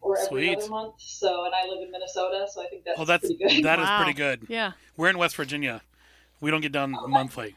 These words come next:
Speaker 2: We've been down about monthly for the past
Speaker 3: Yeah, for the
Speaker 2: four or
Speaker 3: last
Speaker 2: five
Speaker 3: three
Speaker 2: months.
Speaker 3: months, it's been almost like that,
Speaker 2: But that's
Speaker 3: so.
Speaker 2: gonna slow down after Mardi Gras. We're gonna take
Speaker 1: Yeah.
Speaker 2: a break until September is the plan. We hate going in the summer anyway. Like, that's not happening.
Speaker 1: <clears throat> Yeah,
Speaker 3: Yeah.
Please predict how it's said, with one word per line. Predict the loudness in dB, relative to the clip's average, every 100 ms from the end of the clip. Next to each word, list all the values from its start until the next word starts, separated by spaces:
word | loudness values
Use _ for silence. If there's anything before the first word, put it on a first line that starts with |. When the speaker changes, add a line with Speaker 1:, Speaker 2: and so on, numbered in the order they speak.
| -2
Speaker 2:
We've | -2 2
been | 0 2
down | 0 0 -4 -10
about | -2 2 2 0 _ -8
monthly | -6 -6 -8 -8
for | -8
the | -8
past | -4 0
Speaker 3:
Yeah, | 0
for | 0
the | 2
Speaker 2:
four | 4
or |
Speaker 3:
last | 4
Speaker 2:
five | 2
Speaker 3:
three | 2 2
Speaker 2:
months. | 2 0 -4
Speaker 3:
months, | -8
it's | -10
been | -6 -6
almost | -4 -6 -8
like | -10 -10
that, | -10 -6
Speaker 2:
But | 2
that's | 2
Speaker 3:
so. | 2
Speaker 2:
gonna | -4
slow | -2 0
down | 0 0 -2 -4
after | -4 -4
Mardi | -4 -4 -4
Gras. | -6 -6
We're | -8
gonna | -10 -12 _ _ -6
take | 0 0
Speaker 1:
Yeah. |
Speaker 2:
a | 2
break | 0 -2
until | -6 -8
September | -10 -12 -12 -12 -12 -14 -16
is | -20 -18
the | -16
plan. | -16 -10
We | 0 2
hate | 2
going | 0 -4
in | -4
the | -6
summer | -6 -6
anyway. | -8 -10 -10 -12
Like, | -14 -16 _ -14
that's | -12 -12
not | -14 -14 -16
happening. | -12 -10 -8 -8
Speaker 1:
<clears throat> | -8 -10 -14 -12
Yeah, | -10
Speaker 3:
Yeah. | -12